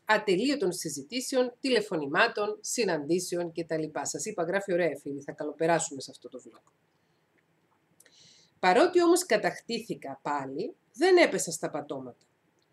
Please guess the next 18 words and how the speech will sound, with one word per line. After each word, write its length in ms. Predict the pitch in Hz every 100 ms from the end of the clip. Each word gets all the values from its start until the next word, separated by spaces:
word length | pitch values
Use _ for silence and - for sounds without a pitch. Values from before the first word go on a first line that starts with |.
| _ _
Καθότι 520 | 165 156 - 294 233
μετά 300 | 175 165 147
από 220 | 151 180
τόσα 320 | 170 226 202 175
βιντεάκια 640 | 156 143 160 208 202 170
και 180 | 160 180
ψυχοθεραπεία, 1120 | - 170 156 156 139 127 - 170 277 359 - _
έλεγα 380 | - 294 269 185
στον 260 | 165 170 143
εαυτό 340 | 143 - 202
μου 120 | 311
πως 180 | 214 202
δεν 140 | 370
φτάνει 440 | 370 - 349 302 196
μόνο 240 | 190 196
η 40 | 175
επιφανειακή 640 | 160 160 165 156 156 156
έλξη, 560 | 143 139 - - 349